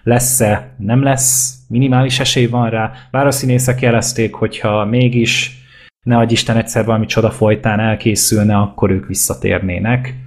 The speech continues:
És, ö, és hát reménykedni mindig lehet, de, de igazából nem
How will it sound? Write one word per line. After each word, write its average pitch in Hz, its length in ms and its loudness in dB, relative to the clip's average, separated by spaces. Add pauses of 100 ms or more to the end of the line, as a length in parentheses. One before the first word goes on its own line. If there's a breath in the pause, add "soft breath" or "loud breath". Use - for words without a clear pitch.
(600 loud breath)
És, 110 600 2
ö, 107 680 -2 (880)
és 165 120 -2
hát 160 300 -4
reménykedni 147 540 0
mindig 131 320 2
lehet, 117 360 0
de, 110 720 0 (140)
de 104 640 -2
igazából 98 1000 -2
nem 101 560 2